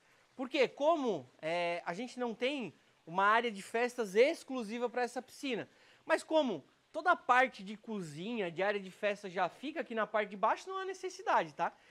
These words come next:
Então a gente já tem uma cozinha, a, a gen-, então a gente já tem uma piscina aqui, ó, como vocês podem ver, também bem espaçosa, bem lindinha, bem maravilhosa. Tem um ombrelone, tá? E, ó, vocês acham que deve ter acabado, né?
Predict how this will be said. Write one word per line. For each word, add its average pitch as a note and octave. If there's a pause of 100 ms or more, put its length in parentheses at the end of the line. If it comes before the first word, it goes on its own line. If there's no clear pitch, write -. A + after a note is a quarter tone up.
(160)
Então A#3
a C4+
gente B3+
já B3
tem A#3+ (240)
uma A3
cozinha, A3
a, F3
a F3
gen-, G#3 (640)
então C4
a C#4
gente A#3
já A#3+
tem B3+
uma A#3+
piscina A3+
aqui, A3
ó, G#3+
como G#3
vocês F#3+
podem G3+
ver, A#3+ (240)
também D#4
bem D4
espaçosa, A3+
bem G3
lindinha, G#3+
bem G3+
maravilhosa. G#3+ (400)
Tem C4
um B3
ombrelone, A3+ (300)
tá? A#3 (240)
E, C4
ó, A3 (180)
vocês A3+
acham A3+
que G#3+
deve A3+
ter A#3+
acabado, A#3
né? F3+